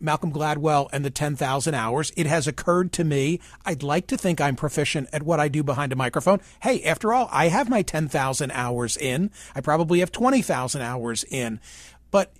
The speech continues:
you're saying, hey, just getting to ten thousand hours doesn't necessarily make you a success, and maybe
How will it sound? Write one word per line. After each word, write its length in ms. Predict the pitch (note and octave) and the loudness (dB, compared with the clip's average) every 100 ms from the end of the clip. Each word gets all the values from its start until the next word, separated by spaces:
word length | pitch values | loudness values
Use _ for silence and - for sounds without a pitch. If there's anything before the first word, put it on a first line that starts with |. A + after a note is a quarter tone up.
| - | -8
you're 200 | F3 B3 | -2 0
saying, 380 | - B3+ A3 G3+ | 2 0 2 2
hey, 360 | F#3+ A#3+ F3+ C3 | 2 2 0 -6
just 420 | A#2 A3+ B3 - C#3+ | 0 2 2 -2 0
getting 340 | A3+ A#3 G#3 | 2 4 2
to 100 | F#3+ | 0
ten 220 | - G3 | 2 2
thousand 380 | F3+ E3 D#3+ E3 | 2 0 2 2
hours 500 | F#3+ D4 G3+ D#3+ C3+ | 2 4 4 4 0
doesn't 340 | C3 G3+ A3+ A3 | 2 2 2 0
necessarily 540 | G3 G3+ G#3+ G#3 F#3+ | 0 0 0 2 2
make 240 | F#3 G3 | 2 2
you 80 | G3 | 2
a 40 | D#3+ | 2
success, 500 | E3 - C4+ B3 F3+ | 0 2 2 4 4
and 180 | E3+ F3+ | 4 6
maybe 460 | D4 D#4+ E3+ A3+ | 6 6 4 2